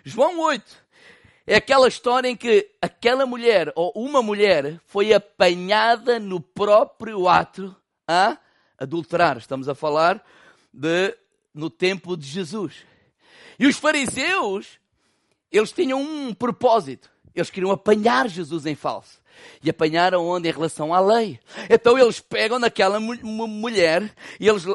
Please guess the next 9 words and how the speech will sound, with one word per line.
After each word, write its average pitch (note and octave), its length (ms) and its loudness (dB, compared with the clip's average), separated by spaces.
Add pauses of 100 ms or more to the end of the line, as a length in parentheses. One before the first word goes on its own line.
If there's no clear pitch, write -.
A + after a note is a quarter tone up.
arrastam A3 720 4
a B3 40 -2
mulher A#3 380 2
até A3+ 300 0
Jesus F3+ 560 -4 (220)
e A3 100 -4
diz, B3 280 -2 (200)
"Oh, C4 60 2
oh, D#4 800 6